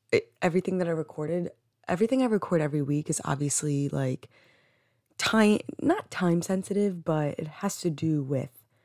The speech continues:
my week before. So it wouldn't have made sense for me to re-record, switch them around, and all that crap. So instead,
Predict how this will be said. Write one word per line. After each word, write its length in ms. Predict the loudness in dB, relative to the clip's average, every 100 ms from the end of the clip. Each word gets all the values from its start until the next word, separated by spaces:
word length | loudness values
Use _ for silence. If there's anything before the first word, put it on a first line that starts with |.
| _ _ _ _ _ _ _ _ _
my 220 | -2 2 0
week 340 | 0 -4 -4
before. 440 | -6 2 4 2 0
So 380 | -2 -2 -2 -4 -16 _ _ _ _ _ _ 2
it 40 |
wouldn't 240 | 6 8 6
have 100 | 4
made 220 | 2 2
sense 240 | 0 0
for 100 | 0
me 120 | 0 0
to 100 | 2
re-record, 720 | 2 2 0 -2 0 0 -4 -12 -20 -20 _ _
switch 460 | -6 -4 0 0 4
them 140 | 4
around, 540 | 6 4 2 2 0 0
and 120 | 0
all 140 | 0 0
that 160 | -2
crap. 380 | -2 -4 -4 -6
So 420 | -8 -4 -4 -4 -8 _ _ -12 0
instead, 480 | 2 4 4 4